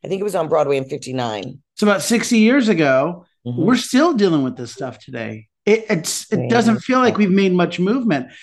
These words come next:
Speaker 2: And so it's such a timely piece. Her words are just as powerful today as they were when they were written.
Speaker 1: Yes, and the way Robert has,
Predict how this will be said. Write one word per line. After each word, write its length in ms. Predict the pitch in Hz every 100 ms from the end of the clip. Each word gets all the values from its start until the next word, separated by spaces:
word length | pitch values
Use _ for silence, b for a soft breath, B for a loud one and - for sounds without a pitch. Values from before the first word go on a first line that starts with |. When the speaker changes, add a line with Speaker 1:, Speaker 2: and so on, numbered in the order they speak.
| B
Speaker 2:
And 160 | 196 175
so 480 | 220 208 190 180 _ _ _ _
it's 200 | 220 -
such 360 | - 247 233
a 100 | 214
timely 800 | 180 - 202 208 208 175 156 143 _ -
piece. 600 | - 247 180 113 - - -
Her 180 | 151 202
words 500 | 190 208 233 220 170
are 120 | 175
just 360 | 135 196 185
as 80 | 185
powerful 560 | 175 180 180 175 160 165
today 580 | - 156 208 175 175 175 B B
as 240 | 208 233 190
they 140 | 226
were 280 | 208 208 208
when 200 | 202 196
they 100 | 196
were 180 | 180 170
written. 520 | 170 302 - 208 - _ _ _ -
Speaker 1:
Yes, 340 | 151 147 147 -
and 240 | 160 160
the 60 | 156
way 320 | 147 170 170
Robert 500 | 151 147 151 156 156
has, 380 | 185 135 131 -